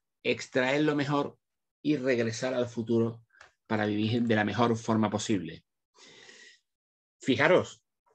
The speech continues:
tal es así que cuando he pensado en esta película, en esta película, en esta película, amigos y amigas mías,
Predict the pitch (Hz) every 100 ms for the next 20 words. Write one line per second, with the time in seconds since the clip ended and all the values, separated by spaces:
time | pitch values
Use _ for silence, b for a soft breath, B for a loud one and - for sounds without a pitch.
0 | - - - 117 120 135 165 180 214 220
1 | - _ _ _ _ _ - 117 117 113
2 | 110 113 104 101 _ _ - 151 156 131
3 | 165 135 117 117 123 147 160 165 196 -
4 | _ _ _ _ _ _ _ _ _ -
5 | - 117 107 143 208 - 233 208 110 120
6 | 113 101 117 - _ _ _ - 107 113
7 | 147 - 180 151 180 123 101 104 104 101
8 | 101 95 - 160 -